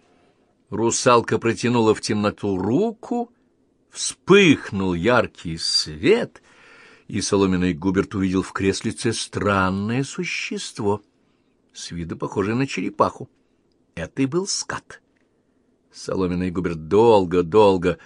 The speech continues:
разглядывал ската и, наконец, спросил, можно ли его поддержать. "Конечно", сказала русалка. "Раз я поменяла пробки,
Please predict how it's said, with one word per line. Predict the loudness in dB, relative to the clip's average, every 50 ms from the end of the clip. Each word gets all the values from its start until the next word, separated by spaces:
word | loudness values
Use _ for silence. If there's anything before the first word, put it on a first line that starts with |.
| -20 _ _
разглядывал | -4 -2 -2 -2 -2 -4 -6 -2 0 2 2 4 4 6 4 4 6 6 6 6 6 4 2
ската | 0 -2 0 0 0 0 0 -2 -6 -6 -8 _ _ _ _ _
и, | -6 -6
наконец, | -6 -4 -4 -2 -2 -2 -2 -2 -4
спросил, | -6 -8 -6 -2 -2 0 0 0 -2 -2 -4 -4 -6 -14 -20 _ _ _ _ _ _
можно | -8 -4 -2 -2 0 0 0
ли | 0
его | 4 4 4 2
поддержать. | 2 _ _ 0 0 0 0 4 6 6 6 6 4 4 4 4 2 0 -8 -18 _ _ _ _ _ _ _ _ _ _
"Конечно", | 4 4 4 6 6 4 4 4 4 4 2 0 -2 -4 -2 0 0 0 -2
сказала | -2 -4 -4 0 0 2 2 2
русалка. | 0 0 0 0 0 0 -2 -6 -12 -12 _ _ _ _ _ _ -4
"Раз | 2 6 6 6 6 6 2 -2
я | 4 4 4 4
поменяла | 4 0 0 2 2 2 2 4 2 2
пробки, | 0 0 2 2 2 2 2 -4 -4 -2 -2 -2 -2